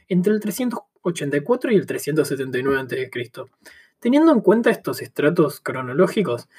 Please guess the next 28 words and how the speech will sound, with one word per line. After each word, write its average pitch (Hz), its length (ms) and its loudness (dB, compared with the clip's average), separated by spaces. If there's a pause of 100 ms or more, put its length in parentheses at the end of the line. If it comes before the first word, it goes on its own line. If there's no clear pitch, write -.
(220)
la 196 120 4
complicada 226 680 2
tradición 135 640 0
del, 143 260 0 (880)
del 143 180 2
contenido 147 460 4
del 156 100 6
banquete 185 540 6
podría 190 460 6
representarse 147 1120 -4 (1080)
de 131 140 0
la 120 100 -2
siguiente 131 340 -2
manera, 135 460 0
y 123 120 -10
se, 127 360 0
en - 1080 -10
la 117 60 0
lectura 139 400 2
vemos 135 320 0
una 131 200 -4
especie 139 340 -4
de 143 60 2
gráfico 151 460 2
que 135 340 -6 (840)
indica 135 420 0
cómo 123 280 -4
sería 117 560 -4